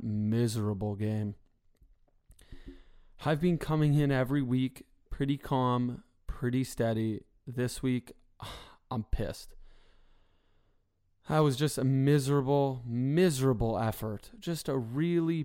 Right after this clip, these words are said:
poor and sloppy effort from the Buffalo Bills. For those of you listening right now, this is already, it's already Friday when you will be listening to this, and I can tell you right now, it's not Friday yet for me when I'm recording this,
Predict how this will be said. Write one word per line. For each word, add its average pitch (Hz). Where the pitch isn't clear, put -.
poor 165
and 123
sloppy 165
effort 117
from 120
the 117
Buffalo 113
Bills. 104
For -
those 180
of 170
you 170
listening 131
right 107
now, 120
this 190
is 165
already, 127
it's -
already 151
Friday 131
when 120
you 127
will 123
be 123
listening 117
to -
this, 110
and 120
I 117
can 120
tell 131
you 135
right 127
now, 117
it's 120
not 120
Friday 117
yet 113
for 113
me 113
when 110
I'm 110
recording 110
this, -